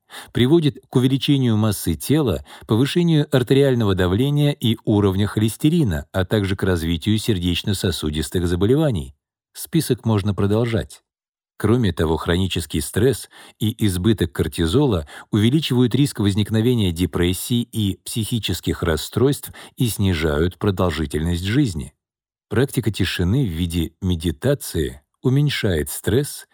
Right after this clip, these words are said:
и сказывается на здоровье человека в высшей степени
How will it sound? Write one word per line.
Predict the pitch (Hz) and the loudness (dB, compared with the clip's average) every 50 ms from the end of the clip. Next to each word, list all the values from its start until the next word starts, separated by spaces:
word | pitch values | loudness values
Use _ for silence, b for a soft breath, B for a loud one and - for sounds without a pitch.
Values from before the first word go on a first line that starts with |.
| b b b | b b b
и | - 123 | -4 -4
сказывается | 117 - - 180 180 151 156 151 151 131 - - 131 | -4 0 2 2 2 4 4 2 2 2 0 0 0
на | 120 | 0
здоровье | 107 98 95 113 110 120 113 95 92 80 | 0 2 2 4 4 4 4 2 0 0
человека | - - 87 82 82 90 123 151 - - 139 135 131 123 - _ | -2 -2 -2 0 0 2 0 0 0 0 0 0 0 -4 -8 _
в | - 123 123 | -4 -2 0
высшей | 151 165 - - 143 | 0 0 0 -2 -4
степени | 131 - - - 131 110 98 110 113 113 113 110 110 - | -4 -2 -2 -2 -2 0 0 0 0 2 2 0 -2 -4